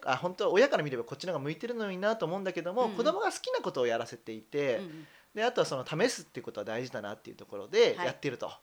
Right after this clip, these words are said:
Speaker 2: い。なるほど、なるほど。
Speaker 1: うん。で、中田さんも悩みながらやってるなと思ったし、
Speaker 2: あー。
Speaker 1: まあ、僕もそれを見て、
Speaker 2: うん。
Speaker 1: なんか教育って正確、正解はないから難しいよなと思うし、
Speaker 2: うん。そうですね。
Speaker 1: あとその子にとってそれが良かったかどうかっていうのは後にならないと分かんないじゃないですか。
Speaker 2: 分かんないですね。
Speaker 1: あ、こういうふうに言われて良かったなとか、
Speaker 2: うん。うん。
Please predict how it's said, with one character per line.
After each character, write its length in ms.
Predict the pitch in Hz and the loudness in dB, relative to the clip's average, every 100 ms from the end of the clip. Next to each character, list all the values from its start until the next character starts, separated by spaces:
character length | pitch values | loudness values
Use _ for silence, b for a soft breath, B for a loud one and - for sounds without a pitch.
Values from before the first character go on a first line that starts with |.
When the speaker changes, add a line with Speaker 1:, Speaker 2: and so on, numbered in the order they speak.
| - | -10
Speaker 2:
い。 20 | |
な 80 | 165 | -10
る 60 | 151 | -8
ほ 60 | |
ど、 60 | 135 | -10
な 80 | 139 | -8
る 60 | |
ほ 80 | 185 | -2
ど。 240 | 185 175 135 | 2 2 0
Speaker 1:
う 220 | 135 127 | -6 -4
ん。 20 | |
で、 120 | 131 | -2
中 200 | 131 151 | 0 2
田 80 | 165 | 2
さ 100 | 170 | 2
ん 20 | 160 | 0
も 60 | |
悩 240 | 151 175 214 | 4 6 6
み 100 | 247 | 6
な 80 | |
が 80 | 233 | 6
ら 60 | 131 | 4
や 60 | 120 | 2
っ 60 | |
て 100 | 151 | -4
る 80 | 139 | 2
な 160 | 151 151 | 4 4
と 80 | |
思 160 | 123 127 | 2 -6
っ 40 | - - | -8 -14
た 80 | 104 | -8
し、 400 | - 240 190 165 | -2 2 2 2
Speaker 2:
あ 40 | |
ー。 100 | 185 | 0
Speaker 1:
ま 60 | 170 | 2
あ、 20 | |
僕 220 | 156 175 | 2 2
も 80 | 175 | 2
そ 100 | 180 | 4
れ 60 | 185 | 2
を 40 | |
見 120 | 220 | 0
て、 500 | - 156 160 139 110 95 | 0 6 8 8 4 -4
Speaker 2:
う 40 | |
ん。 20 | |
Speaker 1:
な 80 | 127 | -8
ん 40 | |
か 60 | 104 | -10
教 180 | - 156 | -4 -2
育 200 | 160 160 | -2 -2
っ 20 | 170 | -4
て 140 | 151 | -6
正 220 | - 175 | -2 -2
確、 260 | 175 180 - | -2 -6 -6
正 240 | - 202 | 2 4
解 160 | 214 208 | 4 2
は 60 | 190 | 4
な 140 | 196 | 4
い 80 | 196 | 4
か 120 | 117 | 0
ら 160 | 113 107 | -2 -4
難 340 | 117 - 170 156 | -8 -4 0 0
し 100 | 190 | 0
い 40 | |
よ 120 | 139 | -2
な 120 | 110 | -4
と 100 | 107 101 | -10 -14
思 160 | 101 | -16
う 40 | 101 | -16
し、 180 | - 117 | -14 -14
Speaker 2:
う 100 | 107 | -14
ん。 60 | - B B | -20 B B
そ 160 | - | -16
う 40 | 175 | -14
で 40 | |
す 40 | 165 | -10
ね。 60 | 156 | -2
Speaker 1:
あ 80 | 175 | 2
と 140 | 160 | 2
そ 100 | 156 | 2
の 140 | 185 220 | 0 2
子 100 | 240 | 0
に 100 | 151 | 0
と 120 | 131 | -4
っ 40 | |
て 440 | - - 135 127 110 | -4 -4 0 0 0
そ 100 | 175 | 0
れ 80 | |
が 80 | 214 | 2
良 100 | 165 | 2
か 120 | - | 0
っ 60 | 330 - | -4 -4
た 120 | 196 | -4
か 80 | 139 | -2
ど 140 | 139 | -4
う 20 | |
か 80 | - | -4
っ 60 | 117 | -10
て 120 | 113 | -12
い 40 | |
う 20 | 104 | -12
の 60 | |
は 80 | - | -8
後 160 | - 311 | -6 -2
に 80 | 185 | -2
な 60 | |
ら 60 | 143 | -2
な 80 | 123 | -4
い 40 | |
と 100 | 113 | -8
分 80 | 107 | -6
か 120 | 170 | -6
ん 40 | |
な 80 | 175 | -4
い 40 | 120 | -6
じ 80 | |
ゃ 40 | 107 | -10
な 60 | |
い 40 | 101 | -16
で 100 | - | -20
す 80 | - | -16
か。 80 | |
Speaker 2:
分 80 | 156 | -14
か 100 | 160 | -10
ん 60 | 185 | -10
な 60 | 165 | -12
い 60 | |
で 80 | 160 | -14
す 80 | - | -8
ね。 260 | 214 269 254 | -6 -6 -6
Speaker 1:
あ、 120 | 147 | 0
こ 80 | 165 | 2
う 60 | |
い 20 | 180 | 2
う 20 | |
ふ 40 | |
う 20 | |
に 40 | 139 | 2
言 40 | |
わ 80 | 135 | 2
れ 80 | 147 | 2
て 120 | 147 | 0
良 60 | 160 | 0
か 120 | 196 | 0
っ 80 | - | 0
た 120 | 131 | 0
な 200 | 156 170 | 2 2
と 80 | 120 | 0
か、 300 | - 123 107 | 0 0 -2
Speaker 2:
う 20 | |
ん。 40 | |
う 20 | |
ん。 60 | 202 | -10